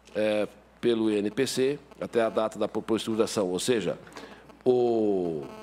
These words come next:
valor da condenação, é, da decisão rescindenda não foi devidamente atualizado. Há uma insuficiência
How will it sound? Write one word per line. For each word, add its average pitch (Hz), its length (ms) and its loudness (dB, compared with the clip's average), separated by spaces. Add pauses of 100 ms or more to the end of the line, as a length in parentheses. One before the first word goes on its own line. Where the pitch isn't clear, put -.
valor 107 260 2
da 127 100 2
condenação, 110 760 0 (680)
é, 101 300 0
da 98 300 0
decisão 98 600 -2
rescindenda 110 540 0
não 120 160 0
foi 120 160 -2
devidamente 110 480 0
atualizado. 104 560 0 (360)
Há 104 140 0
uma 110 220 2
insuficiência 117 1000 -2